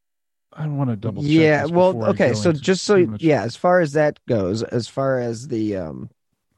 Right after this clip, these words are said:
Speaker 2: the, the day that the bodies were found were on the fifteenth. They died on the thirteenth.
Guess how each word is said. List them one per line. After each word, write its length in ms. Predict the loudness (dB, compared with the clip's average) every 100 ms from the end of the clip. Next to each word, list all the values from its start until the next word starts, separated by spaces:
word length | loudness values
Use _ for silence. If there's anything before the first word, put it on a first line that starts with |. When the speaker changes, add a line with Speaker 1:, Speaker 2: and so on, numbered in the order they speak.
| _ -20 -20 _ _ _ _ _ _ _ -18
Speaker 2:
the, 300 | -4 -4 -4 -6
the 120 | -6
day 400 | -2 2 2 2
that 160 | 0 -2
the 80 | -4
bodies 560 | 0 2 4 2 0
were 100 | -4
found 720 | -4 -2 0 0 -4 -6 -10 -14 _ _ _ _ -10
were 340 | -2 0 0 -2
on 140 | -6
the 80 | -6
fifteenth. 760 | -4 -6 -6 -10 -10 -12 _ _ -14
They 240 | -8 -8
died 480 | -4 -2 0 0 0
on 100 | -2
the 100 | -2
thirteenth. 720 | -2 -4 -4 -6 -6 -6 -12